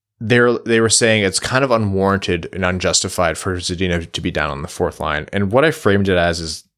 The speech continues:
this. Filip Zadina has way more responsibility to be good.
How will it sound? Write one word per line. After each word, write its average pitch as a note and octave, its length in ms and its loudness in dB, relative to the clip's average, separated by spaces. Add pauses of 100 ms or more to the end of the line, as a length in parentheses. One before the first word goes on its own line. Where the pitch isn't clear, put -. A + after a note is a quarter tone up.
this. E2+ 520 0 (960)
Filip F3+ 300 0
Zadina A2+ 400 2
has F#2 220 -2
way F#2 380 2
more F2+ 300 2
responsibility E2 840 -2
to - 100 -14
be - 240 -10
good. - 340 -6